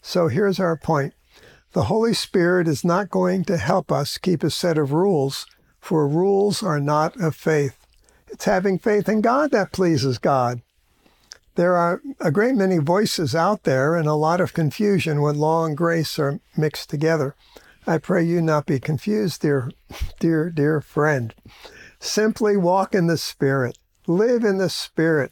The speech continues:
Hearken to the Spirit. Find true life and freedom by simple faith in the living God.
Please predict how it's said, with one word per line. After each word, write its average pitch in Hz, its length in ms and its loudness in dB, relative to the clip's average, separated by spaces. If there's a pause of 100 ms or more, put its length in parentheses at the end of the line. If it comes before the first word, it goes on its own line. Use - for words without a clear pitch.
(140)
Hearken 185 880 -4
to 165 160 0
the 180 160 0
Spirit. - 680 -2 (760)
Find 233 320 2
true 247 320 0
life 208 360 0
and 190 200 0
freedom 160 480 0
by 139 220 0
simple 202 680 0
faith 170 640 -2 (220)
in 123 160 2
the 120 100 -2
living 131 640 0
God. 131 460 -4